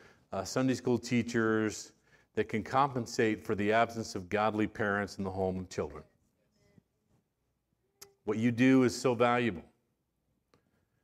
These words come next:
What you do, it, it, it supersedes, uh, what anyone else can do in the life of your children, in molding and shaping them and training them to love and to know God's word.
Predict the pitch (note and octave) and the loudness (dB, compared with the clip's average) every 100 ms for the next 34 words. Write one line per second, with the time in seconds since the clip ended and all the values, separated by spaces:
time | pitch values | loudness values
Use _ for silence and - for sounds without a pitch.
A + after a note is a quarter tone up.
0 | _ _ _ - G#2+ A#2+ A2 C3+ C#3+ C#3+ | _ _ _ -4 0 0 2 4 6 6
1 | C3+ C3+ A2+ G#2+ A2 G2 G#2+ G2+ G2 - | 4 0 -2 0 -2 -4 -4 -6 -6 -4
2 | C3 B2+ - C3+ B2 A2+ - - - _ | 0 0 0 2 4 4 -2 -10 -14 _
3 | _ _ _ _ _ _ - G#2 G#2 - | _ _ _ _ _ _ -2 0 0 -4
4 | G2 A#2 A2+ A#2 A#2+ B2+ C#3+ C#3+ C#3 B2+ | -8 2 4 4 2 2 6 6 8 6
5 | A2 - - G#2 F#2+ E2+ - _ _ _ | 2 0 -2 0 0 -2 -6 _ _ _
6 | _ _ _ _ - A2 A2 A2+ A2+ G2+ | _ _ _ _ -2 4 6 4 2 -2
7 | G#2 - F#2 E2+ - _ _ - G2+ G2+ | -4 -2 -4 -4 -12 _ _ -6 -2 4
8 | A2 B2+ B2 B2 A2+ A2 - A#2+ A#2 A2+ | 6 6 4 4 2 0 0 0 2 0
9 | G#2+ G#2 G2 - - A2 G#2+ G2+ G2 F#2 | 0 0 -2 -4 -4 0 0 0 -2 -4
10 | - F#2 F#2+ G#2 G#2+ G#2+ G#2 F#2 G2 F#2+ | -6 -4 0 2 2 -2 -8 -10 -6 -2
11 | G2 F#2 F#2 F#2 F2+ F2 D#2 D2 | -2 -2 -4 -6 -8 -10 -10 -12